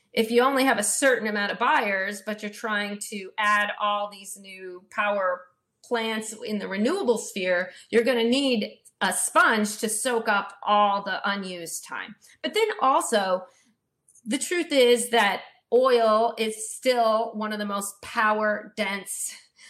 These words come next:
um, types of energy that we can get. And so to be able to, to add value to what's currently going on with the drilling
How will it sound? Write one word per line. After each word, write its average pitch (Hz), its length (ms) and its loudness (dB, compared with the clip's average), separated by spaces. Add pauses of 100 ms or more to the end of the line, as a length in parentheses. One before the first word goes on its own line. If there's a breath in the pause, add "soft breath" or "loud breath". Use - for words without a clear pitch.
(140)
um, 190 360 0
types 226 320 2
of 220 160 0
energy 196 680 -8 (160)
that 196 160 -2
we 208 120 -2
can 180 280 -10
get. 156 320 -2 (100)
And 208 180 2
so 190 600 2 (440)
to 254 120 2
be 220 220 0
able 226 500 2 (140)
to, 185 680 -4 (440)
to 202 500 0 (160)
add 208 440 4
value 202 640 -2 (180)
to 196 420 -8
what's 185 260 -4
currently 233 440 -2
going 180 320 -4
on 175 340 -2
with 202 140 -8
the 190 80 -10
drilling 170 500 -6